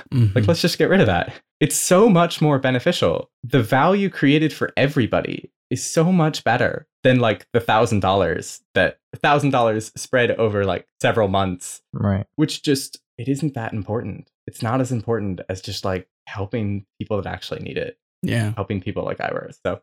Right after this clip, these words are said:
Speaker 1: I think the application is, like, the tip of the iceberg. And there's so much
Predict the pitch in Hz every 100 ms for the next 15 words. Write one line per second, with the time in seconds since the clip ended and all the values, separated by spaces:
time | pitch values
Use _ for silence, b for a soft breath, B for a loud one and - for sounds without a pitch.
0 | - 143 160 139 127 123 110 113 117 117
1 | 117 113 101 104 117 101 95 107 - 69
2 | 101 117 _ - 95 95 - 123 120 -